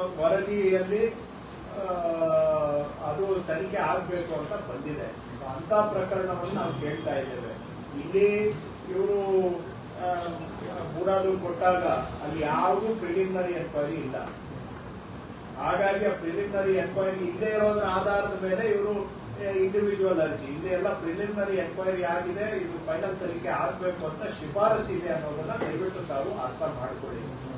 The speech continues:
So ಇವ್ರನ್ನ ಅವರನ್ನ ದಯವಿಟ್ಟು ಒಂದೇ ತಟ್ಟೆಗೆ ಹಾಕುವಂತಹದ್ದು ಸರಿಯಲ್ಲ, ಒಂದೇ ತಕ್ಕಡಿಗೆ. ಎರಡನೇ ವಿಷಯ ನೋಡಿ, ಈಗ ಬಹಳಷ್ಟು ಈ ರಾಜ್ಯದಲ್ಲಿ ಚರ್ಚೆ ಆಗಿದೆ.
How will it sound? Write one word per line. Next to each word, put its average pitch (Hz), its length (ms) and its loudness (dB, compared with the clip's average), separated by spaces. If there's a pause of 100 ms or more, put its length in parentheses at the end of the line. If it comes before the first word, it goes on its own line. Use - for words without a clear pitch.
So 165 60 -6
ಇವ್ರನ್ನ 185 380 0
ಅವರನ್ನ 202 460 4
ದಯವಿಟ್ಟು 190 520 2
ಒಂದೇ 190 760 0
ತಟ್ಟೆಗೆ 180 400 -2
ಹಾಕುವಂತಹದ್ದು 165 1160 -2
ಸರಿಯಲ್ಲ, 143 380 0
ಒಂದೇ 139 320 -2
ತಕ್ಕಡಿಗೆ. 127 760 -6 (500)
ಎರಡನೇ 196 400 -2
ವಿಷಯ 220 240 0
ನೋಡಿ, 202 520 2
ಈಗ - 600 -4 (160)
ಬಹಳಷ್ಟು 185 440 0
ಈ 185 60 4
ರಾಜ್ಯದಲ್ಲಿ 180 680 0
ಚರ್ಚೆ 156 360 -4
ಆಗಿದೆ. 165 440 -2